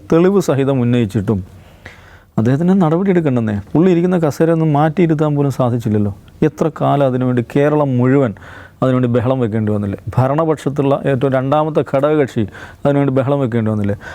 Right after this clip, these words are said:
അവസാനം എന്താണ്? ഇയാൾ ആ കസേരയൊന്നും മാറ്റി. അപ്പോൾ അങ്ങ് സർക്കാർ വഷളാവാനുള്ളത് അത്രയും വഷളായി കഴിഞ്ഞ ശേഷം ആ, അത് ചെയ്യാൻ എന്ന് പറഞ്ഞാൽ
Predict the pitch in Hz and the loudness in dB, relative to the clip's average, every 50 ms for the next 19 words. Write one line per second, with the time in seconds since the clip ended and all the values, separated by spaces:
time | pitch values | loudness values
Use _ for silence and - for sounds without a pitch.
0 | - - - - 147 160 170 160 - 165 151 135 131 127 120 117 113 113 107 107 | -20 -12 -4 -2 0 0 0 0 0 0 0 0 0 -2 -2 0 0 0 -2 -2
1 | 107 - - - - - - - - - - _ _ _ _ _ _ _ _ - | -6 -8 -14 -20 -20 -20 -20 -20 -20 -20 -20 _ _ _ _ _ _ _ _ -4
2 | - - - - - - - 233 202 190 196 208 202 202 175 170 175 170 151 - | -4 -4 -4 -8 -12 -4 0 2 2 2 2 0 0 0 0 2 0 0 0 0
3 | 160 151 151 147 147 139 135 127 110 - 120 120 - - - - - - - - | 2 2 2 2 2 0 0 0 -2 -4 -6 -6 -8 -12 -20 -20 -20 -20 -20 -20
4 | - - _ _ - 143 151 135 139 156 175 - - - - - - - - - | -20 -20 _ _ -2 0 0 0 0 -2 -4 -6 -8 -20 -20 -16 -10 -10 -10 -10
5 | - 302 339 254 180 180 - - 160 147 135 - - 196 196 196 196 190 160 - | -8 -6 -2 0 0 0 0 -2 -2 -2 -2 -2 0 0 0 2 0 0 -2 0
6 | - 170 170 175 180 180 180 185 185 185 185 180 180 180 180 180 160 - - - | 0 0 2 2 2 2 2 2 2 2 2 2 2 2 2 2 0 -2 -8 -12
7 | - - 190 196 202 208 208 208 202 180 - - 190 196 202 208 190 202 185 180 | -2 2 2 4 4 4 4 2 2 0 0 0 0 2 2 2 2 2 2 2
8 | 180 170 - 160 147 - - 294 - - - - - - - - - - 165 143 | 2 2 2 0 0 0 -2 -6 -6 -10 -20 -20 -20 -20 -16 -14 -8 -4 -2 -2
9 | 147 - - 151 139 143 - - 120 113 110 101 - - - - - - - - | -2 -2 0 0 0 0 2 2 0 0 0 -2 -6 -10 -16 -20 -20 -20 -20 -20
10 | - - - - 190 202 214 202 - - 147 151 151 139 107 95 | -14 -6 -2 -2 0 2 2 2 2 0 0 0 0 0 -2 -4